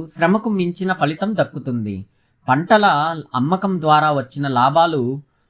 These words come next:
చాలా ఎక్కువగా ఉంటాయి. పాత భూ వివాదాలు పరిష్కారమై కొత్త భూములు కొనే అవకాశం కూడా ఉంది. కుటుంబంలో సంతోషకరమైన వాతావరణం ఉంటుంది. సంతానం లేని వారికి సంతాన ప్రాప్తి కలిగే సూచనలు ఉన్నాయి.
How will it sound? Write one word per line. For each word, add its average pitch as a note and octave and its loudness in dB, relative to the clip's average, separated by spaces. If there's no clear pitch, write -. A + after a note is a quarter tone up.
చాలా C3 2
ఎక్కువగా D#3 0
ఉంటాయి. A2 -2
పాత C#3+ 4
భూ D#3+ 0
వివాదాలు D3+ 2
పరిష్కారమై D3 -2
కొత్త D3 -2
భూములు E3+ 2
కొనే D3 -2
అవకాశం B2+ -2
కూడా B2 2
ఉంది. A#2 0
కుటుంబంలో B3 2
సంతోషకరమైన G3+ 2
వాతావరణం E3+ 2
ఉంటుంది. B2+ -2
సంతానం A#3 2
లేని G3 2
వారికి F3 2
సంతాన E3+ 2
ప్రాప్తి D#3+ 0
కలిగే C#3+ 0
సూచనలు D3 -2
ఉన్నాయి. C3 -2